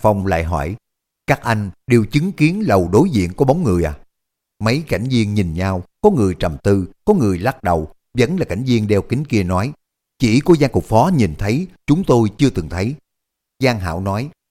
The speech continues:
"Đúng, tôi phát hiện rất nhanh, mà hung thủ kia rời đi còn nhanh hơn, tôi cũng chỉ nhìn được bóng lưng. Duy nhất có thể xác nhận chính cô ta là nữ." Hàng Phong nói,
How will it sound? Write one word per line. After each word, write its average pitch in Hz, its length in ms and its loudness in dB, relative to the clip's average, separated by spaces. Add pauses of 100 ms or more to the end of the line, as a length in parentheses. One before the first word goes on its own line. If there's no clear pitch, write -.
(100)
"Đúng, 123 260 0 (460)
tôi 135 120 2
phát - 160 -2
hiện 98 240 -2
rất 139 220 -6
nhanh, 107 240 0 (240)
mà 117 140 0
hung 143 180 0
thủ 120 240 0
kia 123 300 2
rời 98 260 2
đi 117 200 2
còn 87 180 -4
nhanh 95 180 -2
hơn, 104 240 0 (320)
tôi 190 140 4
cũng 170 120 2
chỉ 131 180 0
nhìn 110 300 2
được 87 240 0
bóng 139 180 0
lưng. 107 220 0 (640)
Duy 123 200 6
nhất 123 220 0
có 143 80 -4
thể 92 160 -4
xác 170 300 -6
nhận 90 300 -2 (260)
chính 156 320 2
cô 120 160 4
ta 101 260 0
là 82 160 -4
nữ." 80 280 -2 (640)
Hàng 117 180 -4
Phong 104 220 -2
nói, 104 260 -4